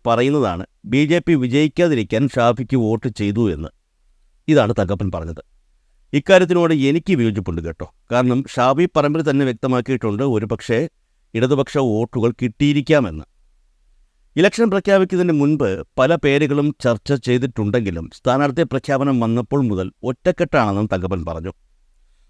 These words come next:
കോൺഗ്രസിൽ തർക്കങ്ങൾ ഉണ്ടെന്നുള്ളത് മാധ്യമങ്ങളുടെ സൃഷ്ടിയാണ്. സമൂഹത്തിന്റെ വിവിധ തുറകളിലുള്ളവർ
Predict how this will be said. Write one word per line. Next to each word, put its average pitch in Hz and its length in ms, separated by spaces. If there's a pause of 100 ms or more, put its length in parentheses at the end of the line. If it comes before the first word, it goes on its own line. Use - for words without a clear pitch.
(120)
കോൺഗ്രസിൽ 131 460
തർക്കങ്ങൾ 143 500
ഉണ്ടെന്നുള്ളത് 127 680 (240)
മാധ്യമങ്ങളുടെ 147 680
സൃഷ്ടിയാണ്. 87 460 (1120)
സമൂഹത്തിന്റെ 147 560
വിവിധ 139 320
തുറകളിലുള്ളവർ 135 840